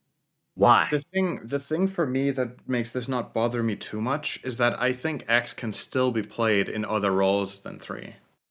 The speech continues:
Speaker 2: I still think you can play mid Axe, and I still think you can play safe lane Axe, but you're not playing it from the perspective of, "Hey, I'm a carry who, by the way, is also mega tanky and a lane dominator." Like, now there's a trade-off, right?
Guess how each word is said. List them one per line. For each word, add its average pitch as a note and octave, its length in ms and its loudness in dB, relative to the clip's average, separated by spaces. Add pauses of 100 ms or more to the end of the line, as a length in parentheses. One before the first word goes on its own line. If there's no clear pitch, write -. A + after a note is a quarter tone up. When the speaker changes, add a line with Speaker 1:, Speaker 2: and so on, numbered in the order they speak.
(400)
Speaker 2:
I A#2+ 140 2
still B2+ 300 2
think B2+ 240 -4
you B2 80 -4
can G#2+ 180 -8
play G#2+ 220 -2
mid G2+ 180 -2
Axe, G2+ 300 -2
and - 100 -12
I - 20 -10
still - 220 -4
think G#2 180 -8
you G#2 80 -10
can G2+ 120 -10
play G#2 160 -10
safe G#2+ 320 -4
lane G2+ 100 -6
Axe, G2 340 -8
but G2+ 300 0 (380)
you're B2 160 4
not C3+ 260 4
playing C3 320 4
it G#2+ 100 2
from A2+ 160 -4
the G#2 60 -2
perspective A#2 540 0
of, G2+ 200 -2
"Hey, B2 360 2
I'm B2 180 4
a A#2 60 4
carry A2+ 480 4
who, A#2+ 120 -2
by A#2 220 6
the G#2+ 140 2
way, A2+ 160 4
is G#2 140 2
also C3+ 380 2
mega A2 380 2
tanky A2 480 -2
and A#2+ 200 2
a A2 40 2
lane G2+ 280 2
dominator." F2 680 -6
Like, A2 160 -2
now B2+ 140 4
there's A#2+ 180 0
a A2+ 60 -4
trade-off, G2 560 0
right? G#2 260 -4